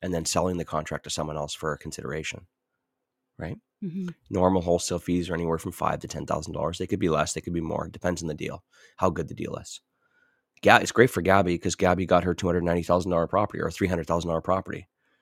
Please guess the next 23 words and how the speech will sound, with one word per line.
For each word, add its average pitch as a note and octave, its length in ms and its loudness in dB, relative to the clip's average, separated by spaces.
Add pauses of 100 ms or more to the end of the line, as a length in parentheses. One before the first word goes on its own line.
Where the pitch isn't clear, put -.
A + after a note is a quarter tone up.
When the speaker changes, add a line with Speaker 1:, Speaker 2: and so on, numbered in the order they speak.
(300)
Speaker 1:
um, D#2+ 500 -4 (720)
that - 160 0
she - 120 2
wanted, F2 420 0 (120)
and - 100 -6
she - 120 -2
didn't E2+ 160 2
have E2+ 220 0
to - 60 -10
go E2 160 0
out E2+ 220 2
and, E2 340 -4
you E2 60 -6
know, D#2+ 240 -2
hunt F2+ 220 -2
for - 100 -10
deals D#2+ 240 -2
on D#2 80 -6
her E2 140 0
own F#2 140 -4
'cause - 100 -12
she's - 160 -6
busy. G2 340 -2